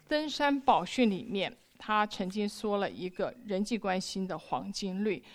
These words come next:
是非常重要，是在马太福音七章十二节，好不好？我们再一次大声来诵读神的话语。“所以无论何时，愿意人怎样待你们，你们也要在。”对，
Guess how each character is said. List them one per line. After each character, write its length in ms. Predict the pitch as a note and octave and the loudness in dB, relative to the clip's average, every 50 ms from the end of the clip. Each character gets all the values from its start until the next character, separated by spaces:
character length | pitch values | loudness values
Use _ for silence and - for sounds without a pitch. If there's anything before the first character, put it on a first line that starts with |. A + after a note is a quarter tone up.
| - - - | -20 -20 -14
是 200 | - - A3 G3 | -10 -6 -6 -6
非 300 | F3 - - - C4+ C4 | -6 -6 -2 2 2 2
常 240 | B3+ B3+ G#3+ F3+ F3+ | 2 2 0 -2 -2
重 220 | - G#3+ F#3+ F3+ | -4 -6 -6 -4
要， 240 | F#3 F#3 C3 D#2 - | -2 0 0 -2 -2
是 180 | - - - F#3+ | -6 -10 -10 -6
在 180 | - G3+ F3 | -4 -2 -2
马 280 | E3 F3+ F#3 F3+ C#3+ D#3+ | -2 -2 -4 -4 -4 -2
太 180 | - B3+ C#4 | 2 4 4
福 160 | B3 - F#3+ F#3 | 4 2 -2 -4
音 180 | F3+ F#3 G3 | -2 -2 -4
七 240 | G3 - - - A#3 | -4 -6 -4 -4 -2
章 220 | - A3 G#3 G#3+ | 0 0 0 -2
十 260 | G#3 - - - - G3 | -2 -4 -6 -4 -2 0
二 160 | G3 G3+ F#3+ | 0 0 0
节， 320 | E3 - - C3+ F2+ G2 - _ _ | -2 -6 -10 -10 -10 -12 -14 _ _
好 140 | - - G#3 | -2 0 4
不 60 | A#3 | 6
好？ 100 | A#3+ A3 | 6 6
我 60 | F#3 | 6
们 280 | F#3+ G3 G#3+ A#3 - A#3+ | 4 2 0 0 -4 -8
再 200 | - - D#4+ C4 | 0 4 6 6
一 100 | A#3+ B3 | 6 6
次 220 | A#3+ - - E3 - - | 4 0 -2 -4 -2 2
大 200 | - C#4 A#3+ A3+ | 4 6 6 6
声 200 | G#3+ - A#3+ A3+ | 4 2 2 2
来 160 | G#3+ - F#3+ | 2 0 -2
诵 280 | F3+ - - B3 A3 G3+ | -4 0 0 2 2 0
读 160 | - F#3+ E3+ | -2 -4 -8
神 220 | F3+ - - F3 F3 | -8 -6 -6 -4 -4
的 80 | F3+ | -4
话 320 | F#3 - - G#3 E3+ E3 C3+ | -6 -4 -4 -2 -2 -2 -2
语。 160 | B2 G2+ - _ - - - - - - - _ _ _ _ - - | -4 -10 -12 _ -20 -20 -20 -20 -20 -20 -20 _ _ _ _ -20 -12
“所 240 | - - C#4+ D#4+ F4+ | 0 6 8 10 10
以 200 | F#4 F4 B3+ - | 12 10 8 6
无 220 | - - B3 B3+ | 6 4 4 10
论 220 | C#4+ D4 C4 A#3 | 10 12 12 12
何 280 | A3+ - - G#3+ F#3+ G3+ | 10 8 4 4 4 4
时， 560 | A3+ - - - - G3 F#3 F3+ G3 G#3+ A#3 - - - - - - - - - - - - | 4 4 4 4 4 4 2 2 2 2 0 -2 -6 -20 -20 -20 -20 -20 -16 -14 -12 -6 2
愿 200 | B3 B3 A#3+ A3 | 4 4 6 6
意 420 | A3+ A3+ A3+ A3 G#3+ A3 A3 A3 G3 | 4 4 2 2 0 0 0 0 0
人 300 | F3 G#3 G#3 G3 G#3 A3 | 2 4 4 4 4 4
怎 240 | - - G#3+ F#3+ | 4 4 4 6
样 180 | G3+ A#3 A#3+ A3 | 8 8 8 8
待 260 | G#3 - C4 A#3+ G#3 | 8 10 10 10 10
你 160 | G3+ G#3 F3 | 8 4 0
们， 260 | B2+ G#2 G2 B2 - - - - - - - - | 0 -2 -4 -6 -6 -8 -12 -14 -20 -16 -6 0
你 160 | A#3 G#3+ F#3+ | 2 2 2
们 260 | F3+ E3+ F#3 F3+ G3 G#3+ - | 2 2 0 -2 -2 -2 -4
也 120 | G3 G#3 F3+ | -4 -2 0
要 240 | F3 F3+ F3 E3+ - B3 | 0 0 0 -2 -4 -6
在。” 260 | - - A3 F#3+ C#3+ - - F3+ - - - - - - - - - - - - - - - - - - - - - _ | -2 0 0 0 0 -2 -6 -12 -12 -14 -16 -16 -16 -16 -16 -16 -16 -16 -18 -18 -20 -20 -20 -20 -20 -20 -20 -20 -16 _
对， 180 | - G3 D3 | -6 -6 -6